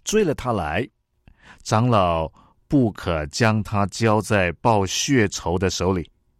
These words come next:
因为他是素无仇恨、无心杀了人的。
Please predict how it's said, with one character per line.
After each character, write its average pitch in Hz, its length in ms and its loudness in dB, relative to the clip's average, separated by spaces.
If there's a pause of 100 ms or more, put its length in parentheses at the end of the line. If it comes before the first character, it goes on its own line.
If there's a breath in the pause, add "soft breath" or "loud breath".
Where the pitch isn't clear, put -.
(400 loud breath)
因 113 160 2
为 110 120 4
他 98 220 0
是 90 340 -2 (360 soft breath)
素 - 520 2
无 90 280 -2
仇 98 340 -4
恨、 87 320 0 (120)
无 98 260 -2
心 127 320 0
杀 120 400 -2
了 92 260 0
人 80 400 -6
的。 90 140 -2